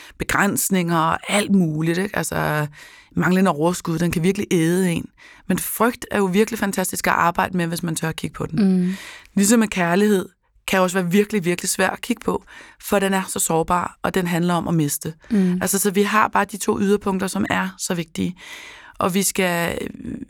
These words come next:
Speaker 1: vi skal jo ikke løbe fra noget af det. Vi skal forstå det. Det er også derfor, jeg altid siger, at jeg går hele, altså, jeg går så meget til alt muligt freaking terapi, og har gjort det hele mit liv, fordi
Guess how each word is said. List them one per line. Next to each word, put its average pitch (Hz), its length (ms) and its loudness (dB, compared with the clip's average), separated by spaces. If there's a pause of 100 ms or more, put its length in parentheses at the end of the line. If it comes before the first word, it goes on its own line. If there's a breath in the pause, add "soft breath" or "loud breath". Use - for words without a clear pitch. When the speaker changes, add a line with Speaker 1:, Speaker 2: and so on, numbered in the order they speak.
(480)
Speaker 1:
vi 196 100 4
skal - 140 0
jo - 40 2
ikke 233 140 4
løbe 220 300 6
fra - 140 0
noget 165 220 -2
af 160 60 -8
det. 156 120 -4
Vi 190 60 -4
skal - 160 -6
forstå - 500 0
det. 196 100 -2 (300 loud breath)
Det - 100 -6
er - 40 2
også 214 160 2
derfor, 220 140 2
jeg 214 220 2 (140)
altid 247 500 0
siger, 185 360 0
at - 120 -2
jeg 170 220 0 (240)
går 185 340 0 (140)
hele, 190 300 2
altså, 185 140 0
jeg 175 80 -4
går 185 300 0
så - 120 -6
meget 175 300 0
til 185 80 -2
alt 180 140 -2
muligt 175 220 -4
freaking - 420 -6
terapi, 165 360 -4 (300 loud breath)
og - 100 -20
har 180 80 0
gjort 180 240 0
det 185 60 -2
hele 190 120 2
mit 185 120 2
liv, 180 140 0
fordi 190 340 0